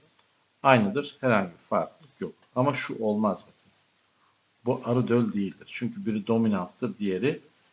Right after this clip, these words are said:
çekiniktir. Biz bunlara hibrit adını veriyoruz. İleriki, e, çaprazlamada da bunlar üzerinde duracağız. Şimdi parentellerimi hemen yazayım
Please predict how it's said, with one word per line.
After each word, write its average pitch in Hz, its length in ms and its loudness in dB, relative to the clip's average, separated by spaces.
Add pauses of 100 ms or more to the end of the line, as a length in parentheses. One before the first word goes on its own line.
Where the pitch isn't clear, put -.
(140)
çekiniktir. - 640 -8
Biz 113 220 -6
bunlara 113 400 0 (180)
hibrit 117 360 -4
adını 82 260 -12
veriyoruz. - 460 -18
İleriki, 104 560 -2 (720)
e, 50 60 -12 (760)
çaprazlamada 95 680 -6 (720)
da 123 440 -2 (160)
bunlar 107 240 -2
üzerinde 87 640 -6 (200)
duracağız. - 440 -8
Şimdi 196 580 -6 (800)
parentellerimi 135 760 2
hemen 131 280 -2
yazayım 95 460 -8